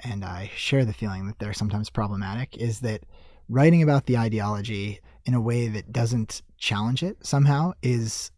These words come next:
inherently problematic. I mean, like, to write a story about, you know, a white nationalist and, and sort of indicate, like, "Oh, like, white nationalists also like to go to lunch at, you know, Applebee's," and, like, they, like, just to sort of say,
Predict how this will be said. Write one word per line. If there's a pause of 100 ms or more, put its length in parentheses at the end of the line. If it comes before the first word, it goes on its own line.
inherently
problematic.
I
mean,
like,
to
write (280)
a
story
about, (400)
you
know,
a
white
nationalist
and,
and
sort
of (520)
indicate,
like,
"Oh,
like,
white
nationalists
also
like
to
go
to
lunch
at, (180)
you
know, (120)
Applebee's,"
and,
like,
they,
like,
just
to
sort
of
say,